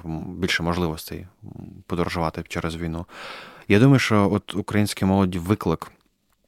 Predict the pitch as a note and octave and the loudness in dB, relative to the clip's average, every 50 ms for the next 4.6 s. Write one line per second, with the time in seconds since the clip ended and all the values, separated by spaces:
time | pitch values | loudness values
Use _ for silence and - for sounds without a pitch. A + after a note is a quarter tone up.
0 | _ _ - - F#2+ F2+ F2 G#2+ G#2 - G2 F#2 F2+ - - G2 F2 F#2 F#2+ - | _ _ -8 -4 -2 2 2 2 4 4 4 4 4 4 4 4 6 6 4 4
1 | F#2 F2+ F2 F2 F2 F2+ F2+ E2+ - - - - - - - - - - - _ | 2 2 2 4 4 4 2 2 0 -4 -10 -16 -20 -20 -20 -20 -20 -20 -20 _
2 | _ _ - - - - A#2 A2+ A2 G#2+ G#2+ - - G#2 F#2 F2 E2 F2+ F2+ E2+ | _ _ -18 -16 -4 0 4 6 8 8 6 6 4 2 2 2 2 0 0 2
3 | F#2 G2+ G2+ G2 F#2 F2+ E2+ E2 E2 - - - - F2+ F2+ - F#2 F#2 F#2+ F2+ | 4 4 4 4 4 2 2 0 -2 -4 -6 -4 -2 -2 2 4 4 4 4 4
4 | E2+ - - - F2+ E2 F2+ F#2+ A2+ C#3 C#3+ | 0 -2 -4 -6 -4 0 2 2 2 2 0